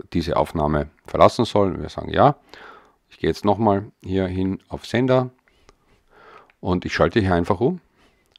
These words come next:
Äh, was haben wir gehabt? Äh, jetzt läuft zum Beispiel Heimat Österreich.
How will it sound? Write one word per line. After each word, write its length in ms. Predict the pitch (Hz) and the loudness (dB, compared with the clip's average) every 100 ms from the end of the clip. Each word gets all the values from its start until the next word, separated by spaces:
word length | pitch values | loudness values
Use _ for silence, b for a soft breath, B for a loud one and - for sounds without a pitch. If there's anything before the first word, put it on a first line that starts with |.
| _ b b b b b _ _ - | _ b b b b b _ _ -10
Äh, 60 | |
was 460 | 85 92 85 82 87 | -8 -4 -4 -4 -2
haben 120 | 85 | 0
wir 120 | 82 | 0
gehabt? 480 | 82 85 139 - - | 0 0 0 0 0
Äh, 140 | 95 | 0
jetzt 280 | 73 90 - | 2 -2 -2
läuft 220 | 76 80 | 0 0
zum 100 | - | 0
Beispiel 380 | 78 78 - 80 | -2 -2 -4 -8
Heimat 280 | 76 71 65 | -6 -4 -4
Österreich. 600 | - - 110 98 101 - | -4 -4 -2 -2 -2 -8